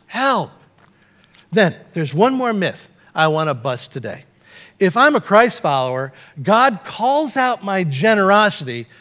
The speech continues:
because he needs it. All the myths I busted today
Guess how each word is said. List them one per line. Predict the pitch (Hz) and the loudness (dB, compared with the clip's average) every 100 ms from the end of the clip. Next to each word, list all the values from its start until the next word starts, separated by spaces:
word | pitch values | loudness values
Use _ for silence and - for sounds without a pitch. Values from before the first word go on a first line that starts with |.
| _ | _
because | - 107 190 175 | -20 -4 -2 -2
he | - 233 | -2 -2
needs | 220 226 214 113 | 0 0 0 -4
it. | - _ _ _ _ _ _ _ _ _ _ _ _ _ _ _ | -16 _ _ _ _ _ _ _ _ _ _ _ _ _ _ _
All | - 247 285 294 | 4 6 6 4
the | 262 240 | 0 -2
myths | 190 180 165 - - | 0 0 -2 -12 -10
I | 120 | -10
busted | 95 143 190 - 214 | -6 -4 -4 -4 -10
today | 202 175 156 151 151 | -8 -4 -2 -2 -4